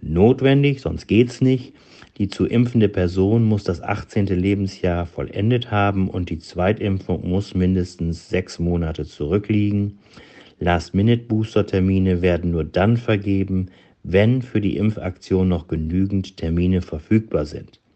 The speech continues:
In dem Fall, dass freie Termine verfügbar sind, wird die Terminbuchung am Tag vor der Impfaktion um zwölf Uhr mittags für alle freigeschaltet.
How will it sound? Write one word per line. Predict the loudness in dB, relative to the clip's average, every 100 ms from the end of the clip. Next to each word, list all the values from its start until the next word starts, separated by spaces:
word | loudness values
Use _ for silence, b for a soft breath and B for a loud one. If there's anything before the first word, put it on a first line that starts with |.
| B B B B B B B
In | -2 2
dem | 2 0
Fall, | 0 4 4 4
dass | 4 2 -2
freie | -18 -16 -4 4 6
Termine | 6 2 2 2 0
verfügbar | -2 -2 -2 -2 -4
sind, | 0 2 2 0 -6 b b b b
wird | 0 0
die | -2
Terminbuchung | 0 2 0 0 -2 -2 0 0 -2
am | -4 -2
Tag | -2 -6 -6 -12
vor | -8 4 6 6
der | 4
Impfaktion | 2 -4 -2 -4 -4 -2 2 2
um | 0 -6
zwölf | 0 4 6 4
Uhr | -2 2 2 0 B B B -2
mittags | 0 2 0 -2 -6
für | -8 -8 _
alle | 0 4 6 4 -2 _ _
freigeschaltet. | -4 2 4 4 0 -8 -10 -14 -20